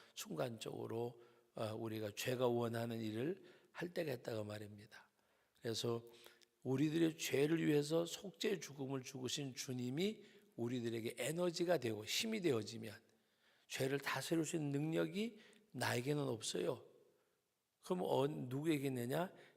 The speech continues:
예수 그리스도의 은혜를 깨닫고 주님의 능력을 내가 소유할 때.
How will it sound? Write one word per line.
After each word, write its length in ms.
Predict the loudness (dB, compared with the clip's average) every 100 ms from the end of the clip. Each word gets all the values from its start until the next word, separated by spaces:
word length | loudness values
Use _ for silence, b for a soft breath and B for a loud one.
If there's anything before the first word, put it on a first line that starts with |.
| _
예수 560 | 4 4 4 2 0 -2
그리스도의 560 | -4 -2 0 2 2 2
은혜를 440 | 0 2 4 2 0
깨닫고 600 | 0 2 0 2 0 0
주님의 460 | -4 -2 0 0
능력을 760 | -2 -4 -2 -2 2 0 0 B B -20 _
내가 600 | -8 -4 -2 -2 -4 -6 -12
소유할 600 | -14 -10 -6 -4 -4 -8
때. 340 | -12 -16 -18